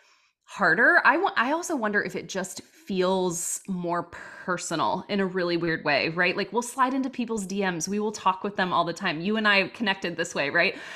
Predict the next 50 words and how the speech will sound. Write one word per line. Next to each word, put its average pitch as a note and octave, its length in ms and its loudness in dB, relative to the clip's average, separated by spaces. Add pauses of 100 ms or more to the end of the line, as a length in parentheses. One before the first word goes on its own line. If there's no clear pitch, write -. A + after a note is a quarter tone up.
(160)
And A#3+ 120 4
it's A#3+ 160 0
like, A3 400 0
but A#3+ 400 2
when A#3 240 -6
it A#3+ 100 -6
comes A#3+ 240 -2
to, D4 60 -4
like, B3 180 -2
replying F3+ 500 0
to G3 120 -4
an D#3 60 -2
email, F3+ 280 -2
you're F#3 120 -4
kind F3+ 180 -6
of F3 140 -8
like, A#2+ 280 -6 (540)
"Oh, A3+ 360 -6 (140)
can G3+ 120 -4
I F#3+ 260 -4 (480)
get F#3 320 -8
in B3+ 160 -2
their D4+ 160 -2
inbox?" - 720 -2
<laughs> - 160 0
And G4+ 100 2
so F#4+ 220 2
I C#4+ 80 4
think C#4 240 -4
we G4 100 0
can D#4+ 180 -2
think G#3+ 200 -6
it - 140 -4
the G3+ 80 -4
reverse F3+ 600 0
too, C#4+ 200 -2
right? E3 260 0
Of G3+ 160 -2
like, F3+ 320 -2 (720)
"Oh D4 120 4
no, F#3+ 400 4
if F#3+ 200 0
I G3 100 2
send G#3 360 -2
another F#3+ 520 -2
email, G3 360 -2
are D#3+ 100 2
they E3+ 140 -4
going F3 280 -4
to, F3+ 180 -4